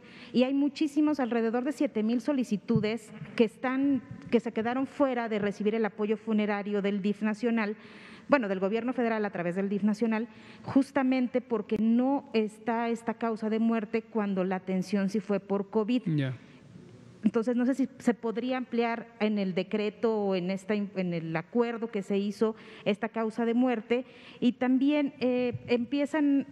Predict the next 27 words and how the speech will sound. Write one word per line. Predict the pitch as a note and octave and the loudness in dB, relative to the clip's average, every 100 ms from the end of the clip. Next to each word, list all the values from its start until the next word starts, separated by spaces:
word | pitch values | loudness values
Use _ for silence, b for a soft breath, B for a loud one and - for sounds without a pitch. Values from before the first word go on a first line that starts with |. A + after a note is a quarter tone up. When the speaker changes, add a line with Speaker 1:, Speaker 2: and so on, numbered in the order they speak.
| - | -2
Speaker 1:
este | A#3+ B3 - C4+ | -2 -2 -4 -4
apoyo | B3+ B3+ B3+ B3+ | -4 -2 -4 -2
funerario | B3+ B3 A#3+ A#3 | 0 0 0 -2
empieza | A#3+ A#3 A#3 | -2 -2 -2
a | |
partir | A3+ G3 A3+ A3 | -4 -4 -2 0
del | A3 G#3+ | 0 -2
día | G#3 G#3 | 0 0
dieciocho | G3+ G#3+ F#3+ A3 G#3+ G#3+ A3 | 0 0 0 -2 -2 -2 -2
de | A3 | 0
marzo. | A#3 A#3+ - G#3 - B B | -2 -4 -4 -6 -6 B B
Speaker 2:
Ujú. | C#3+ A#2 | -2 2
Speaker 1:
Sin | C#3 B3+ | 2 2
embargo, | B3+ C4+ C#4+ D#4+ - | 2 0 -2 -4 -4
en | A#3+ A#3+ A3+ | -2 0 0
el, | A3 G#3 G#3 | 0 2 2
los | G3+ G#3 | 2 0
datos | A#3+ C4+ C#4 | -4 -4 -6
abiertos | A3 A#3 A#3 B3+ A#3 - | 0 0 0 -4 -4 -4
que | G#3 | -6
tiene | - G#3 G#3 | -2 -2 0
el | A3 | -2
gobierno | G#3+ G3+ G#3 A3 | 0 0 0 -2
federal | G#3 G#3+ G#3+ G#3 | 0 0 0 -2
en | G#3 | -4
la | F3 G3+ | -4 -4
página, | G3+ - G#3+ A3 | -6 -2 0 -2